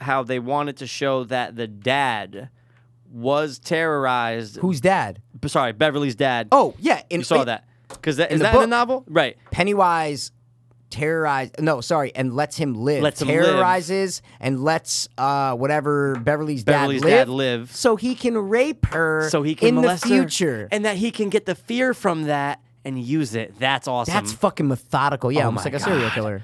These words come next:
Speaker 2: Yeah.
Speaker 1: Yeah,
Speaker 2: Yeah.
Speaker 1: almost like a serial killer.
Speaker 2: Yeah.
Speaker 1: Yeah,
Speaker 2: Yeah.
Speaker 1: yeah, yeah.
Speaker 2: Yeah.
Speaker 1: I wasn't, I
Speaker 2: I,
Speaker 1: wasn't.
Speaker 2: I wasn't,
Speaker 1: Anyway.
Speaker 2: wasn't. Yeah, so
Speaker 1: Oh my God, dude. I wish that was in there only because I like the fact that
Speaker 2: Yeah.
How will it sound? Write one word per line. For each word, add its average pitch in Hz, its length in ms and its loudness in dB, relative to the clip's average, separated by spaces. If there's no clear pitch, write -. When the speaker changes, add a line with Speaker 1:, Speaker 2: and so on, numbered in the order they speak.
Speaker 2:
Yeah. 131 200 0
Speaker 1:
Yeah, - 760 -10
Speaker 2:
Yeah. - 60 4
Speaker 1:
almost 143 180 2
like 175 100 -2
a 151 40 0
serial 160 300 2
killer. 120 220 0
Speaker 2:
Yeah. 226 120 2
Speaker 1:
Yeah, - 40 2
Speaker 2:
Yeah. 269 440 0
Speaker 1:
yeah, 226 200 6
yeah. 262 40 -4
Speaker 2:
Yeah. 220 40 2
Speaker 1:
I 240 40 2
wasn't, 226 260 2
I - 40 0
Speaker 2:
I, - 20 0
Speaker 1:
wasn't. 196 220 0
Speaker 2:
I 202 60 0
wasn't, 202 200 0
Speaker 1:
Anyway. - 140 0
Speaker 2:
wasn't. 110 160 -6
Yeah, 135 220 2
so 151 260 2
Speaker 1:
Oh 135 140 6
my 113 160 -2
God, 117 360 0
dude. 101 400 -6
I 139 160 0
wish 151 200 -2
that 147 180 0
was 127 160 -4
in 151 140 -2
there 156 160 0
only 233 220 0
because 220 320 -2
I 190 120 2
like 165 440 -2
the 151 100 -2
fact 143 540 -2
that 135 500 -2
Speaker 2:
Yeah. 214 260 0